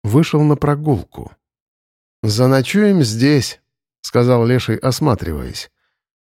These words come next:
Он и сам не обратил внимания, как начал принимать решения за них обоих. Он принимал решения, а Лика не спорила. Даже странно.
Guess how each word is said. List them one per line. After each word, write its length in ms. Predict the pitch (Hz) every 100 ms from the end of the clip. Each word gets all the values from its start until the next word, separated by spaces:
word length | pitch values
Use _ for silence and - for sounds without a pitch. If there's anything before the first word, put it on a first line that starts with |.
| _
Он 160 | 127 156
и 40 |
сам 260 | 180 185 139
не 60 | 123
обратил 400 | 120 123 139 120
внимания, 560 | 117 135 185 170 120
как 220 | 120 107
начал 280 | 147 143 131
принимать 440 | 123 123 123 117 117
решения 500 | 113 - 165 160 117
за 160 | 113
них 260 | 117 120 -
обоих. 680 | 143 131 135 80 - - - _ _ _ _ _ -
Он 200 | 123 113
принимал 440 | 113 117 120 110
решения, 640 | 104 - 113 143 156 156 - _
а 120 | 107
Лика 260 | 107 113 127
не 120 | 143
спорила. 560 | - - 180 107 - - _ _
Даже 320 | 101 107 98
странно. 580 | - 127 151 127 80